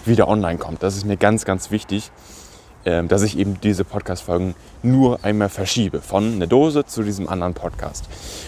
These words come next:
Und auch in der Hinsicht noch einmal, wie ihr zu diesem Podcast kommt, das ist mir nämlich auch nochmal wichtig, dass ihr diese Podcast-Folgen überhaupt finden könnt, weil das ja schon mal ein anderer Podcast ist, so, ne? Ähm, auf jeden Fall, ihr könnt unter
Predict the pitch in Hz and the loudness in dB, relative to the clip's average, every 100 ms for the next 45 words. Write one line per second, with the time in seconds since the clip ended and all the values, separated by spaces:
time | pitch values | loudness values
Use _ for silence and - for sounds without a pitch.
0 | - 120 113 98 120 104 120 107 107 104 | 2 4 6 4 4 2 2 0 0 -2
1 | 98 95 98 98 104 107 101 - 98 98 | -2 -2 0 0 -2 -4 -4 -4 -4 -2
2 | - 107 - 87 - 90 76 85 87 82 | -2 -4 -2 -6 -2 -4 -2 -6 -6 -4
3 | 80 82 80 80 - 95 98 85 85 80 | -2 -4 -6 -10 0 2 4 2 0 -2
4 | - 107 104 - - - 104 101 98 92 | -4 -6 -6 -18 -20 -4 -2 0 0 0
5 | 90 92 98 - 92 90 90 90 - 135 | -2 -6 -10 -6 -4 0 2 0 0 -2
6 | 131 92 - 87 87 87 90 - 101 90 | 0 -4 -6 -6 -2 -2 -2 0 0 2
7 | 87 - - - - - 110 101 85 90 | 0 -2 -18 -12 -6 0 2 4 0 -2
8 | - - - - - - - - 60 64 | -8 -8 -12 -16 -14 -12 -12 -10 -8 -8
9 | - - - - 110 147 - - - - | -14 -20 -10 0 0 0 -12 -16 -16 -18
10 | - - 98 101 101 107 127 135 117 127 | -12 2 4 4 0 0 0 0 2 2
11 | 131 135 - - - 123 127 - - 147 | 2 -4 -10 -20 0 2 2 -2 2 4
12 | 113 - - 113 110 | 4 -2 -4 -4 -2